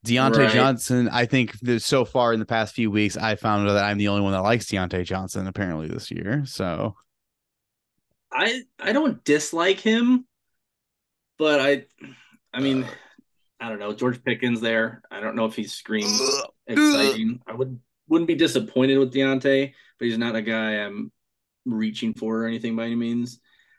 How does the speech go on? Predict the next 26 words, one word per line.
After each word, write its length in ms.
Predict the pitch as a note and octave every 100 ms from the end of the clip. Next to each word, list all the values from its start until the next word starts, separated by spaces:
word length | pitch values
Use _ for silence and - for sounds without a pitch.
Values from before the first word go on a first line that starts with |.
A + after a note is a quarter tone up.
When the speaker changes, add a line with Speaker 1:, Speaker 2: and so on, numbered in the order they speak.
| _ _ _ -
Speaker 2:
I 140 | B2
think 320 | B2+ A3+ E4+
in 120 | G3+
that 260 | D3+ F3 -
situation, 1120 | F3+ F3 E3+ E3+ D3 C#3 C3 B2 A#2+ B2 B2+ _ _ _ _ _ _ _ _ _ _ _
I 140 | A2+
would 120 | C#3 D3
have 180 | D3
to 80 | C#3
go 400 | C3 C3 B2+ B2+
Alvin 400 | A2+ A#2 B2+ B2+
Kamara 640 | A#2 A#2 A2 G#2+ G#2 E2+ - -
and 160 | G#2+
stack 340 | - A2+ A2+ A#2
up 220 | A#2 -
one 160 | A#2 A2+
of 60 | A2
my 120 | A2
spots. 500 | - - A2 - - -
Obviously, 380 | G#3 A3+ A#2+
I've 80 | A2
got 300 | A2 A2 A2+ - _ _
two 140 | B2+
bell 180 | A2+ A#2+
cow 200 | A#2+ A#2+
backs. 560 | A2+ A2+ A#2 A#2+ -